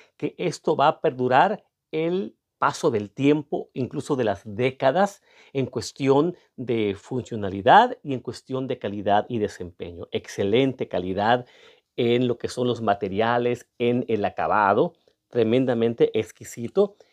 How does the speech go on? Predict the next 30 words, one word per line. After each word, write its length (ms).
El 340
control 380
remoto, 720
eh, 200
eh, 500
hay 140
que 360
levantar 520
pesas 360
para 180
andar 240
cargando 480
<laughs> 0
este 640
control 300
remoto 440
que 100
es 120
totalmente 880
pesado, 640
eh, 160
eh, 140
rígido, 760
metálico, 880
sustancial 960
y 80
con 200
todas 240
las 180
funciones 640